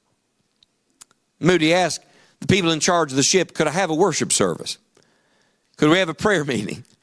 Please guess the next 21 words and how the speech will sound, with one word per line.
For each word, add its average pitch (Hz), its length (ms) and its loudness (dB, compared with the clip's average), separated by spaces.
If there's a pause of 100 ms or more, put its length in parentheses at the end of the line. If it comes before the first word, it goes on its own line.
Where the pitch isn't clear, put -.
(280)
He 170 120 2
said 165 200 0
it - 20 -2
was 127 80 0
the 131 60 2
most 131 200 0
amazing 160 400 0
thing. 123 300 0
Everybody 151 400 0
on 165 100 -2
the 156 60 2
ship 127 260 2
came 107 220 0
to 101 80 0
the 98 80 0
prayer 92 240 2
meeting. 80 220 2
Isn't 247 140 2
it - 60 -4
funny 147 260 0
how 113 220 -2